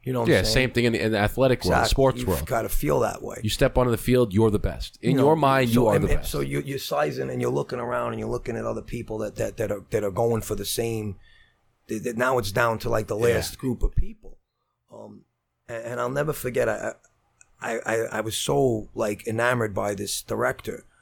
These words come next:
Speaker 1: a-, and I went to the bathroom, and who opens up the door. He, he just, he was seeing people, and he, he, he's, he comes out, and he, and he's right next to me in the bathroom.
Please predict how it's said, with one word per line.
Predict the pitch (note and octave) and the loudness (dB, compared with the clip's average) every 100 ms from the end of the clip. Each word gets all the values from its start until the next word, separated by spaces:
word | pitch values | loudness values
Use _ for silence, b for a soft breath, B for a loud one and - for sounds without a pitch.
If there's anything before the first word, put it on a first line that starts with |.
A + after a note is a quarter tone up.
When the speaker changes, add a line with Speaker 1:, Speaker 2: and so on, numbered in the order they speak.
| b b b b | b b b b
Speaker 1:
a-, | G#2 | -6
and | A2+ G#2+ G#2 F#2 _ _ _ _ _ _ _ _ _ _ _ _ - | -4 -4 -4 -10 _ _ _ _ _ _ _ _ _ _ _ _ -4
I | |
went | A2+ B2 B2+ | -2 -2 -2
to | |
the | B2 | -2
bathroom, | G2 A#2 C3+ - F#2+ F#2+ G2+ _ - - - - _ - | 2 2 0 -4 -10 -12 -16 _ -20 -20 -20 -20 _ -6
and | G#2 G2+ G2 - _ _ _ _ _ _ - | -4 -4 -6 -12 _ _ _ _ _ _ -6
who | - C3+ | -4 -2
opens | C#3 C#3+ - | -2 0 -2
up | A#2 - | -2 -10
the | G#2+ | -6
door. | C#3+ C#3+ G#2 | 0 0 0
He, | A#2+ | -2
he | A2+ A#2 A#2 | -4 -4 -4
just, | G2+ A#2 - - | -2 -4 -4 -8
he | A2 B2 | -8 -6
was | G#2+ - | -6 -4
seeing | - C3+ B2 | -4 -2 -4
people, | - A#2 A2 G#2+ | -4 -4 -4 -4
and | G#2 | -4
he, | A#2 A#2+ | -6 -8
he, | - A#2 A2 | -8 -10 -10
he's, | - A#2 A2 | -12 -12 -12
he | - A#2+ | -10 -8
comes | - A#2+ A2 | -4 -4 -4
out, | A2+ A2+ A2 A2+ _ b b b | -2 -2 -4 -6 _ b b b
and | - | -8
he, | A2 A2 | -6 -4
and | A2 | -6
he's | G#2+ G#2+ - - - | -8 -10 -14 -12 -4
right | A#2+ A2 | -2 0
next | B2 - | -4 -6
to | A#2 | -8
me | A2 | -8
in | |
the | G2+ | -6
bathroom. | F#2+ B2 C3+ G#2 G2+ | -4 -4 -4 -8 -12